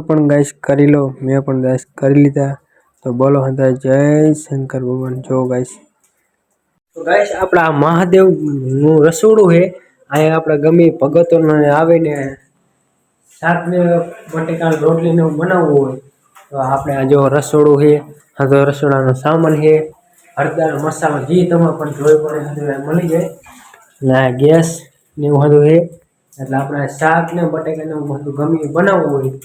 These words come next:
રોટલી ને એવું, તો આપણે હા તો એ સામાન છે. એટલે આપણે શંકર ભગવાનનું રસોડું ગમે એ આપણે બનાવવું પડે. અને આ આપણે શંકર ભગવાનનો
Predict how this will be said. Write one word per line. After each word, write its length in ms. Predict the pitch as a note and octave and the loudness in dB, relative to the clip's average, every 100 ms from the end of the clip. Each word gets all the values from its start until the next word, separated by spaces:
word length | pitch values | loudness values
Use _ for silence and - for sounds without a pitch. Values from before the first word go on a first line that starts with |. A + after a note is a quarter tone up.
| _ _ - | _ _ -12
રોટલી 340 | C3 D3 D3 C#3 | -8 -8 -6 -6
ને 40 | C3+ | -6
એવું, 140 | C3+ C3+ _ _ _ | -8 -10 _ _ _
તો 40 | - B2+ | -4 -2
આપણે 220 | B2+ B2+ A#2 | -2 -4 -2
હા 120 | C#3 C3 | -2 0
તો 60 | C3 B2+ | 0 0
એ 40 | - | -2
સામાન 280 | C3+ C3 B2+ | -2 0 0
છે. 80 | C3 C#3+ - _ _ _ | -2 -4 -10 _ _ _
એટલે 180 | C3 B2+ | -14 -10
આપણે 220 | B2+ B2+ C3 B2+ - _ _ _ _ | -8 -8 -10 -12 -18 _ _ _ _
શંકર 320 | - D3 C#3 C3 | -10 -6 -2 -2
ભગવાનનું 400 | C3 C#3 C3+ C3 B2+ B2 | 0 0 2 0 0 0
રસોડું 440 | C3 C3 D3+ D3 D3+ - _ _ _ C3 | -2 2 2 2 0 -8 _ _ _ -10
ગમે 240 | C#3+ D3 C#3 | -8 -4 -6
એ 60 | C#3 | -6
આપણે 160 | C3+ B2+ | -8 -10
બનાવવું 320 | C#3 C#3 C#3 C#3 | -8 -8 -8 -10
પડે. 180 | C#3+ D3 - - - - _ | -12 -10 -12 -14 -20 -20 _
અને 140 | C#3 C3 | -4 -4
આ 320 | - - E3 E3 | -2 -2 0 0
આપણે 200 | E3 E3 D#3+ | 2 0 2
શંકર 280 | D#3+ D#3 D#3+ | -2 0 0
ભગવાનનો 380 | D3+ D3+ D#3 | 2 2 2